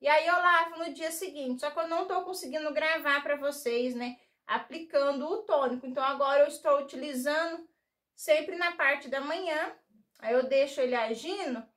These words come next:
E aí, depois de duas horas, duas horas e pouquinho, eu lavo. E olha como que está meu cabelo. Ele tá assim, bem pesadinho, porque ontem à noite eu passei óleo de coco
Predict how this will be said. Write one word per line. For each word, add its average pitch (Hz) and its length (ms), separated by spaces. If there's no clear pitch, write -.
E 247 80
aí, 240 240
depois 277 460
de 269 80
duas 247 400
horas, 220 400
duas 226 220
horas 220 260
e - 20
pouquinho, 262 640
eu 277 240
lavo. 202 520
E - 40
olha 269 200
como 285 220
que 277 60
está 254 280
meu 247 140
cabelo. 202 600
Ele 226 200
tá 262 240
assim, 294 800
bem 302 280
pesadinho, 262 1000
porque 254 280
ontem 294 360
à 294 120
noite 277 440
eu 277 60
passei 262 420
óleo 254 280
de 254 120
coco 277 680